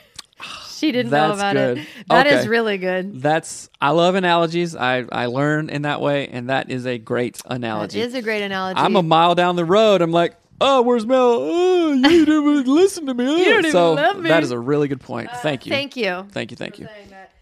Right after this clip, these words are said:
Speaker 2: All
Speaker 1: Okay,
Speaker 2: right.
Speaker 1: so here is a conversation starter from the Anatomy of Marriage app. You can go to anatomy of marriage dot com and snag the app and use
Speaker 2: Mm-hmm.
Speaker 1: conversation starters for yourself.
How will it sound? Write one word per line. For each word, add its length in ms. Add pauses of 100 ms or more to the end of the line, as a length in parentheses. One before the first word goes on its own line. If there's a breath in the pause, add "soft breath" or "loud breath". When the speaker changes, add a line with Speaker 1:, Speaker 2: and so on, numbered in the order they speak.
(100)
Speaker 2:
All 80
Speaker 1:
Okay, 120
Speaker 2:
right. 100
Speaker 1:
so 180
here 220
is 320
a 80
conversation 540
starter 340
from 320
the 120
Anatomy 360
of 60
Marriage 260
app. 220
You 60
can 40
go 140
to 60
anatomy 340
of 80
marriage 180
dot 160
com 240
and 200
snag 800
the 120
app 220
and 180
use 140
Speaker 2:
Mm-hmm. 80
Speaker 1:
conversation 480
starters 280
for 160
yourself. 520